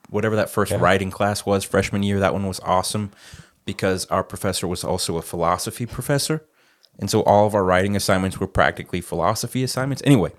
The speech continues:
Speaker 1: and then second favorite, obviously, vocal performance. It got me, like, zero credit hours 'cause it was hardly, <laughs> like, it wasn't even for,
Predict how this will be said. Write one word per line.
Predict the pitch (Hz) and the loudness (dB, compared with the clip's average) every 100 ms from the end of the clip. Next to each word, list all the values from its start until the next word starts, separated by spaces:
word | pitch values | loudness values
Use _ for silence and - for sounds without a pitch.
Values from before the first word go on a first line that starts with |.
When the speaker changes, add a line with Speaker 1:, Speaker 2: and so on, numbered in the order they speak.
| - - - - - _ _ - | -20 -20 -20 -20 -20 _ _ -8
Speaker 1:
and | 95 95 | -6 -4
then | 92 90 - - | -4 -6 -8 -10
second | - 113 110 | 0 0 2
favorite, | 110 101 104 - _ | 0 0 -2 -8 _
obviously, | 90 95 95 - 87 92 _ _ _ _ - | -2 0 -2 -4 -6 -8 _ _ _ _ -2
vocal | 98 95 - | 0 0 -2
performance. | 98 104 90 90 92 - - - | -6 -4 -2 -2 -2 -4 -6 -10
It | - | 0
got | 95 - | 0 2
me, | 90 | 0
like, | 85 - | -2 -2
zero | 87 92 92 90 | -4 -2 0 0
credit | - 90 87 82 | 0 0 2 2
hours | 85 87 87 | 0 -2 -4
'cause | 95 | -6
it | 90 | -6
was | 92 | -6
hardly, | - 87 90 90 87 - | -2 -2 -2 -6 -4 -4
<laughs> | 165 139 | -2 4
like, | 123 107 - - | 4 4 -4 2
it | 120 117 | 4 8
wasn't | 127 131 | 8 6
even | 123 117 | 2 2
for, | 110 113 113 110 107 | 0 0 2 2 0